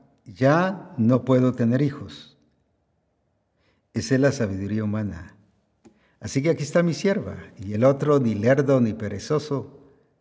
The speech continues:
pues dijo, "Bueno, pues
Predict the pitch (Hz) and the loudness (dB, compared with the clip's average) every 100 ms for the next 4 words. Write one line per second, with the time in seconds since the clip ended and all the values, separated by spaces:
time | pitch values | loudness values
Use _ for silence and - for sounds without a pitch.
0 | _ _ _ _ _ _ _ _ _ _ | _ _ _ _ _ _ _ _ _ _
1 | _ _ _ _ _ _ _ _ _ _ | _ _ _ _ _ _ _ _ _ _
2 | 98 92 104 120 113 139 139 - 95 - | -10 -6 -2 0 2 2 0 -6 -14 -16
3 | - - - _ _ _ | -20 -20 -20 _ _ _